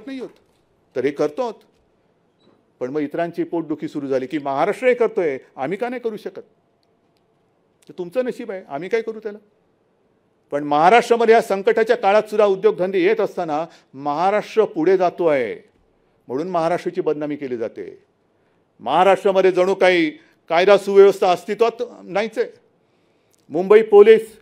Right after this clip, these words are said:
हे निकम्मे आहेत. आणि त्याहीपेक्षा भयंकर म्हणजे जे काय मध्ये सगळं झालं की जणू काही महाराष्ट्रामध्ये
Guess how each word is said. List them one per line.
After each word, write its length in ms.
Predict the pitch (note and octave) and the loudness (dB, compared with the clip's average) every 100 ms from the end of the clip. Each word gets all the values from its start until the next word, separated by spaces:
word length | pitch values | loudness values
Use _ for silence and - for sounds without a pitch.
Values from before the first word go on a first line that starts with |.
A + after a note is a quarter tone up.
| - | -10
हे 80 | F3 | -8
निकम्मे 420 | E3+ A#3+ C4 C4 | -2 -2 -2 -6
आहेत. 360 | A#3 _ _ _ _ _ _ _ _ _ _ _ _ _ _ _ _ _ _ _ _ _ _ _ - | -8 _ _ _ _ _ _ _ _ _ _ _ _ _ _ _ _ _ _ _ _ _ _ _ -16
आणि 160 | B2+ C3 | -14 -8
त्याहीपेक्षा 500 | D#3 D#3+ G3+ F#3 F#3+ | -2 -2 0 -2 -2
भयंकर 420 | C#3 C#3 E3+ E3+ D3+ | -4 -6 -6 -4 -6
म्हणजे 360 | C3 A2+ F#2 - _ _ _ _ _ _ _ G2+ | -8 -8 -10 -12 _ _ _ _ _ _ _ -8
जे 120 | D#3 | -4
काय 140 | F3 F3 | -2 -2
मध्ये 200 | E3+ E3 | -2 -2
सगळं 240 | D#3 D#3 | 0 0
झालं 320 | C3+ C3 G#2 - _ _ _ _ _ _ _ - | 0 -2 -4 -8 _ _ _ _ _ _ _ -10
की 80 | |
जणू 280 | B2+ D3 F#3+ | -4 -2 -2
काही 400 | F#3+ F3 E3 A#2+ - _ _ _ | -2 -2 -2 -6 -14 _ _ _
महाराष्ट्रामध्ये 920 | A#2 C3+ F3 F#3+ G3 F3+ E3+ D3 C3+ | -6 -2 2 2 0 -2 0 0 -2